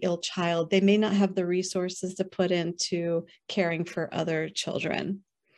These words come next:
Parents may no longer be able to have two jobs, and so they may have to make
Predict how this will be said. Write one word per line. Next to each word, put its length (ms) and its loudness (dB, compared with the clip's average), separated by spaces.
Parents 340 2
may 120 6
no 220 4
longer 320 2
be 160 0
able 140 0
to 60 0
have 380 -6
two 280 0
jobs, 560 0
and 160 -8
so 140 -6
they 140 0
may 260 -4
have 360 -10
to 400 -4
make 640 -2